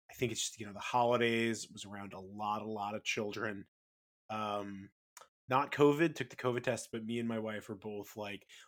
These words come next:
last night, she was just like, "Oh, you're just tired." And I'm like, "No, I, I, I have that feeling that you get when you're actually sick." And then we had a big night tonight planned, and, like, this morning when she woke up, sh-,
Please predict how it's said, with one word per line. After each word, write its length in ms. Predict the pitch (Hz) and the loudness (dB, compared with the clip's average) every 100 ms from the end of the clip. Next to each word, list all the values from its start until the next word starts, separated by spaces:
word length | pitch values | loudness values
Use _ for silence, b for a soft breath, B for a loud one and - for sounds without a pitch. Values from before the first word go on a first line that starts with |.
| - | 6
last 380 | 127 135 139 131 | 10 10 8 2
night, 400 | 113 110 110 - _ _ _ | 2 2 -2 -6 _ _ _
she 160 | - 123 | -4 -2
was 100 | 117 | -2
just 140 | 110 | -2
like, 140 | 117 135 | 0 6
"Oh, 180 | 143 139 | 10 10
you're 180 | 143 | 8
just 260 | 143 156 - _ | 2 0 -4 _
tired." 580 | - 113 113 107 104 101 | 0 2 2 0 -6 -10
And 100 | 101 | -12
I'm 60 | 101 | -14
like, 160 | 95 | -12
"No, 160 | 104 107 | -10 -8
I, 300 | 107 107 104 - - | -8 -6 -8 -8 -8
I, 140 | 107 - | -6 -4
I 80 | 120 | -4
have 120 | 143 | 2
that 180 | 147 - | 2 0
feeling 540 | - 117 117 113 107 | -6 -2 0 0 -4
that 140 | 107 - | -6 -10
you 100 | 104 | -10
get 180 | 104 101 | -8 -8
when 100 | 104 | -8
you're 100 | 101 | -10
actually 340 | 101 - 107 | -8 -8 -8
sick." 360 | - - 101 92 - _ _ b b _ _ | -8 -8 -8 -10 -20 _ _ b b _ _
And 80 | 113 | 0
then 80 | 120 | 4
we 100 | 127 | 6
had 80 | 127 | 6
a 40 | |
big 200 | 127 120 | 6 4
night 240 | 123 127 - _ - | 4 2 -2 _ -4
tonight 340 | - 123 120 - | 0 2 0 -2
planned, 540 | 120 117 120 120 117 | -4 -2 -2 -4 -6
and, 160 | - 113 | -8 -8
like, 180 | 107 | -8
this 240 | 110 - 110 | -8 -8 -6
morning 520 | 110 110 113 110 113 | -6 -4 -4 -4 -6
when 100 | 110 | -6
she 180 | - 110 | -6 -6
woke 200 | 107 110 | -8 -8
up, 220 | 107 101 _ _ _ _ _ _ _ _ _ | -8 -10 _ _ _ _ _ _ _ _ _
sh-, 120 | - | -14